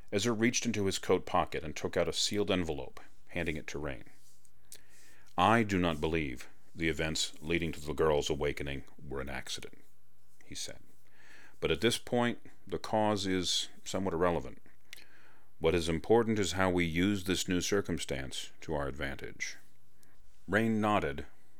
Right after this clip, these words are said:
and looked down at the envelope in his hand, confusion in his eyes. "She will come to you," Ezra said. "She will have many questions, and you know how to answer most of them,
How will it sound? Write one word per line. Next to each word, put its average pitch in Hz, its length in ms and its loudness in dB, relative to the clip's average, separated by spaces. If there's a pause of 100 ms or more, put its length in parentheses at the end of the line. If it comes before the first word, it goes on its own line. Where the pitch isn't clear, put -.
(100)
and 85 120 -2
looked 101 300 -4
down 95 300 4
at 90 80 -4
the 85 100 -2
envelope 87 460 2
in 76 60 -2
his 80 180 -2
hand, 73 420 -4
confusion 92 640 -4
in 67 60 -6
his 78 180 -4
eyes. - 420 -4 (840)
"She - 140 2
will 127 120 6
come 151 220 8
to 135 80 4
you," 78 220 4 (340)
Ezra 82 240 0
said. 67 340 0 (240)
"She 104 220 4
will 104 240 4
have 104 260 4
many 104 220 4
questions, 87 720 4 (420)
and 78 160 0
you 101 100 6
know 107 160 8
how 104 120 4
to 98 100 2
answer 101 340 2
most 98 300 2
of 71 100 -4
them, - 200 -8